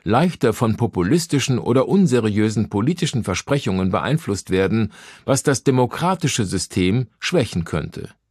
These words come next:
Wahlen sind ein zentrales Element der Demokratie und informierte Wählerinnen und Wähler sind entscheidend für die Qualität der demokratischen Entscheidungen.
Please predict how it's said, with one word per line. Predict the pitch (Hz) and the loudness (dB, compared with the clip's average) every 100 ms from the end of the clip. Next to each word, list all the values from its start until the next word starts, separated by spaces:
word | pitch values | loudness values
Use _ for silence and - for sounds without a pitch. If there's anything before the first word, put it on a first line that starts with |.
| _ _ _ _ - - | _ _ _ _ -20 -6
Wahlen | 85 117 190 160 123 101 - | 2 4 4 4 2 0 -4
sind | - 135 - | -2 0 0
ein | 110 113 | 0 0
zentrales | - 107 - 120 160 180 170 | 0 -2 -2 -2 2 2 2
Element | 98 113 139 156 - - | 2 2 4 2 0 -4
der | 92 | -2
Demokratie | 92 92 95 127 - 175 107 80 - - - - | 2 0 0 -4 0 2 2 -2 -12 -20 -10 -2
und | 110 104 | 0 0
informierte | 120 104 95 101 180 170 113 | -2 0 2 4 2 2 0
Wählerinnen | 90 127 165 127 117 | 2 4 4 2 0
und | 73 82 | -2 0
Wähler | 90 120 127 110 - - | 2 4 4 2 -2 -4
sind | 123 123 | -2 0
entscheidend | 127 - 180 160 101 92 | -2 0 2 2 2 0
für | - 92 | 0 -2
die | 85 | -2
Qualität | - 73 71 151 147 - - | -2 -4 -2 2 2 0 -4
der | 92 | -2
demokratischen | 87 87 - - 78 78 92 123 | 0 0 -2 -2 -2 -2 -4 -4
Entscheidungen. | 110 160 160 95 78 69 55 | -2 0 2 0 -2 -6 -10